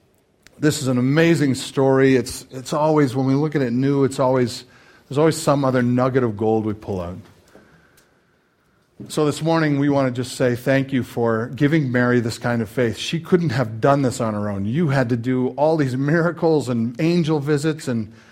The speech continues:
instill faith in her that she can't have on her own. And also that we can look at it so that we could have a Savior that would save us from our sins. But even more than that, so that we can look at her and we can say, "You know what?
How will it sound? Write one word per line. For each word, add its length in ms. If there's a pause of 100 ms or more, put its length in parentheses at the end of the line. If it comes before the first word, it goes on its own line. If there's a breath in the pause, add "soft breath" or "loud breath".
(240 loud breath)
instill 600
faith 400
in 120
her 180
that 180
she 220
can't 340
have 240
on 100
her 200
own. 260 (1080 soft breath)
And 100
also 320
that 140
we 100
can 220
look 180
at 80
it 160
so 160
that 120
we 140
could 200
have 140
a 60
Savior 520
that 80
would 120
save 460
us 100
from 180
our 100
sins. 400
But 240 (580 soft breath)
even 320
more 300
than 180
that, 180
so 140
that 120
we 100
can 180
look 180
at 60
her 260
and 80
we 120
can 160
say, 320
"You 120
know 60
what? 220